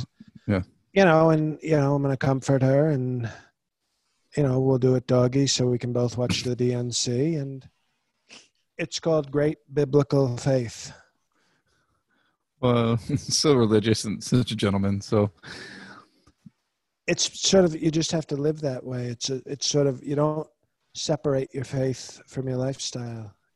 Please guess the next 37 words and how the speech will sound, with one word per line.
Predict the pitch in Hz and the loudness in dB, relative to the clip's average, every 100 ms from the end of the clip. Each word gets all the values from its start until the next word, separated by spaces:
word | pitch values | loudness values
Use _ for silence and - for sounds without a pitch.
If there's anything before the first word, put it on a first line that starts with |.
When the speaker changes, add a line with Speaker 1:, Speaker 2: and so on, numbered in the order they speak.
| _ | _
Speaker 2:
You | 139 | -12
know, | 131 135 | -8 -4
that's | 139 - | -6 -6
what | 143 135 | -10 -8
makes | 139 139 - | -8 -6 -6
me | 135 | -4
a | |
great, | 131 131 127 _ _ _ _ _ _ _ _ - | -4 -4 -6 _ _ _ _ _ _ _ _ -4
I'd | 165 180 | -2 0
say | 185 165 | 2 2
a | |
great, | 139 147 151 | 4 0 -2
powerful, | - 139 139 127 139 139 143 | -4 -2 -2 -4 -4 -2 -2
and | 139 135 | -2 2
very | 135 131 | 4 4
humble | 127 131 131 131 | 2 2 2 2
Christian, | - 143 - 147 123 107 101 - | 2 2 2 0 0 -2 -10 -6
is | 143 127 113 | -2 0 2
that | 127 123 - _ _ _ _ _ _ _ _ - | 0 -2 -8 _ _ _ _ _ _ _ _ -4
I | 135 135 135 139 139 - _ _ - | 0 4 4 4 2 -4 _ _ -6
live | 147 147 143 127 120 _ _ _ - | 2 4 4 0 -14 _ _ _ -6
to | 147 | -2
the | 135 | -2
fullest. | 131 151 135 - | 2 2 0 -2
I | |
live | 127 131 123 | 0 0 -2
the | 127 | -4
Christian | 135 135 - 135 131 | 0 0 0 -4 -4
life | 131 127 - | -4 -6 -8
to | 131 | -10
the | 123 | -6
fullest. | 147 151 - | -4 -4 -6
And | 123 | -10
when | 123 127 | -10 -10
they | 131 | -8
say, | 131 - 131 127 123 117 _ _ _ _ _ _ _ _ _ _ | -6 -4 -4 -4 -8 -10 _ _ _ _ _ _ _ _ _ _
"Take | - 143 135 - | -4 -4 -4 -8